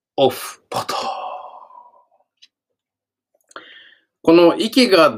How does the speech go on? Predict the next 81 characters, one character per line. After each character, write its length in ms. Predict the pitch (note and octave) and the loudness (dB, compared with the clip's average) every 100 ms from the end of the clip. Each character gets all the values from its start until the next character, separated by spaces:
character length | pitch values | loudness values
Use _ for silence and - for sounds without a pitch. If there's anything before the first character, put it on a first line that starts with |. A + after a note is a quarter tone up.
| G#2+ - | -6 -2
出 140 | F#3+ | 0
た 120 | G3+ | 2
り 120 | F3 | 2
入 160 | D#3+ F3 | 2 -2
っ 100 | E3+ | 0
た 80 | C#3+ | -2
り 120 | A#2+ | -2
す 120 | - | -4
る 80 | A#2+ | -2
の 120 | G#2+ | -2
は 180 | F2 - | -2 -6
一 140 | D3+ D#3 | -6 -4
瞬 400 | - A3 G#3+ F#3+ | -4 -2 0 2
な 80 | |
ん 80 | E3+ | 0
で 60 | - | -2
す 120 | - | -10
ね。 60 | - | -4
こ 80 | |
の 160 | C3 A#2+ | -2 -2
ビ 160 | D#3 F3+ | -4 -4
ー 0 | |
ト 100 | E3 | -2
が 60 | |
鳴 140 | C#3+ C#3 | -2 -2
っ 60 | |
て 80 | - | -2
る 120 | D#3+ | -2
と 100 | D3 | -4
こ 140 | - D#3 | -4 -2
だ 100 | A#2+ | -2
け 100 | B2 | -2
で、 240 | G#2 - _ _ - | -4 -6 _ _ -18
<sniffs> 380 | - - - _ _ _ - | -16 -16 -20 _ _ _ -6
や 100 | A#2 | -4
り 100 | G#2 | -2
ま 120 | G#2+ F#2+ | -4 -8
す 120 | G#2 | -8
が、 100 | G2+ | -6
そ 160 | - | 0
れ 140 | G3 A3 | 2 2
以 40 | |
外 140 | G#3 D#3 | 2 0
の 40 | |
と 100 | G#2+ | -2
こ 100 | G2+ | -4
ろ 100 | E2+ | -4
は 80 | D#2+ | -4
も 280 | F2+ E2 - _ _ _ _ _ _ | -8 -12 -14 _ _ _ _ _ _
う 220 | B2 B2 - | -2 -2 -2
全 120 | D3 | -2
く 160 | C#3 C#3 | -2 -2
何 260 | B2 C3+ | 0 2
も 200 | D3 C3+ - | 2 0 -4
起 120 | A#2+ C3+ | -2 0
き 0 | |
な 120 | A2+ | 0
い 80 | - | -4
と 100 | C2 | -16
い 80 | |
う 80 | - | -16
か、 220 | - - - | -18 -20 -10
リ 200 | G#2+ C#3+ | -4 -2
ラ 140 | E3+ | -2
ッ 20 | E3+ | -4
ク 160 | - | -12
ス 120 | - | -14
し 80 | - | -14
た 120 | - | -14
状 160 | - - | -14 -16
態。 160 | - - | -18 -20
チ 120 | - D3+ | -2 2
ャ 140 | C#3+ | 2
イ 40 | |
ル 60 | C#3+ | 2
ド 120 | C3 | -2
タ 180 | - G#2 | -2 -4
イ 40 | |
ム 120 | E2+ - | -6 -14
で 80 | |
す。 260 | - - | -20 -20